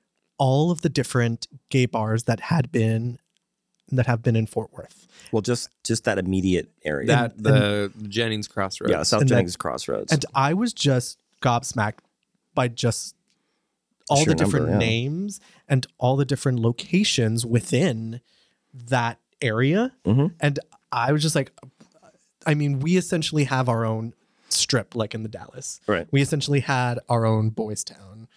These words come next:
Speaker 3: Mm-hmm.
Speaker 1: you know, like Chicago, like our own Chelsea, our own Hell's Kitchen. And I, I'm, I'm very intrigued by how we had all that, but yet now it seems like we, it's just,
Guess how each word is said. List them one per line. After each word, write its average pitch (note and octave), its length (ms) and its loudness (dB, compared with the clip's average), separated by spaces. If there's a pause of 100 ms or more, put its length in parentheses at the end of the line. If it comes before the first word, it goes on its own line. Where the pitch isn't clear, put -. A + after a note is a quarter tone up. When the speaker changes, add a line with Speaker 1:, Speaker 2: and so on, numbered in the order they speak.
Speaker 3:
Mm-hmm. C3 180 -4
Speaker 1:
you C3+ 60 0
know, A#2 60 6
like A2 120 -4
Chicago, A2 600 0
like A#2 280 0
our B2 80 4
own A#2 140 4
Chelsea, A2 340 -2
our G#2+ 100 0
own A2 80 -2
Hell's A2+ 220 0
Kitchen. A2 420 -8 (380)
And A#2+ 500 0 (920)
I, - 60 -8 (280)
I'm, D#3 560 0 (560)
I'm C#3+ 220 2
very D#3+ 200 2
intrigued C3+ 460 0
by A2+ 320 4
how A2 540 -2 (1600)
we B2+ 140 4
had G3+ 260 2
all A2+ 180 0
that, - 420 -12 (500)
but C3+ 180 0
yet C3 260 0 (400)
now C3+ 280 2
it C3+ 120 0
seems B2 300 0
like A#2+ 180 -2
we, A2+ 440 -4
it's B2+ 260 -8
just, - 260 -2